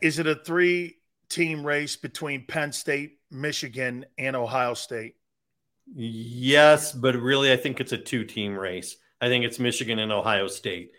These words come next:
Speaker 2: I think Penn State is still, they'll, they'll be close. They'll, they'll hang in there. Um, I like Michigan because I like the defense of Michigan. I mean, that, and,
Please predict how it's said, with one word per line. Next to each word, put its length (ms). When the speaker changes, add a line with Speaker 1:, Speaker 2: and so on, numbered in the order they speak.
Speaker 2:
I 20
think 240
Penn 220
State 320
is 100
still, 460
they'll, 260
they'll 140
be 160
close. 500
They'll, 280
they'll 240
hang 300
in 180
there. 300
Um, 320
I 120
like 260
Michigan 440
because 220
I 80
like 220
the 80
defense 640
of 100
Michigan. 580
I 60
mean, 180
that, 280
and, 160